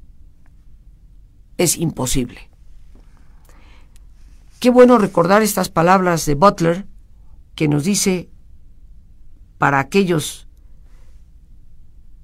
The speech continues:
que consideren que con fe se logra muy poquito, recordar que sin fe no se logra nada. Hoy,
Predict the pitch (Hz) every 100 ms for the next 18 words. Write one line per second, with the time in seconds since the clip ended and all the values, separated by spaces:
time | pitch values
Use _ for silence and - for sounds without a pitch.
0 | - 180 180 180 160 180 226 208 170 160
1 | 160 156 220 208 160 180 175 165 196 208
2 | 190 220 - 180 - - - - - -
3 | - - - - - - - - - -
4 | 175 160 165 185 185 - - - 143 151
5 | 147 185 196 - - 165 165 165 156 143
6 | 123 127 - - - - - - - -
7 | - - - - - - - - - -
8 | - 196 214 240 -